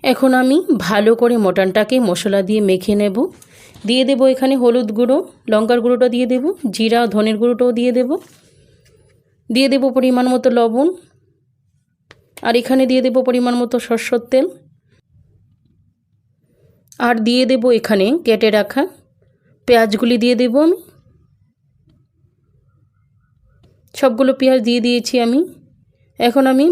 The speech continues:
ভালো করে সবগুলো একসাথে করে মটনটাকে ভালো করে মেখে নেব হাতে করে। একদম ভালো করে মেখে নিয়েছি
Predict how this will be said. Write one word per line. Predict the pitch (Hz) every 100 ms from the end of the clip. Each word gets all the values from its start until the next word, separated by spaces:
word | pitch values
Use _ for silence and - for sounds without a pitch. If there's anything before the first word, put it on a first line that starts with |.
| 226
ভালো | - 220 240
করে | 247 254 -
সবগুলো | 226 214 240
একসাথে | 220 220 - 226 240
করে | 247 254 370 - _ - _ 220
মটনটাকে | 214 240 226 240 240
ভালো | 185 214 226
করে | 247 247
মেখে | 226 220 233
নেব | 233 240 247
হাতে | 233 240
করে। | 240 240 349 - _ _ _ _ _ _ _ _ _ _ _ _ _ - - - - _ _ _ _ _ _ _ _ _ _ _ _ _ _ _ _ _ _ _ _ _ _ _ -
একদম | 233 220 262
ভালো | 226 220 233
করে | 247 254
মেখে | 240 233 247
নিয়েছি | 240 247 233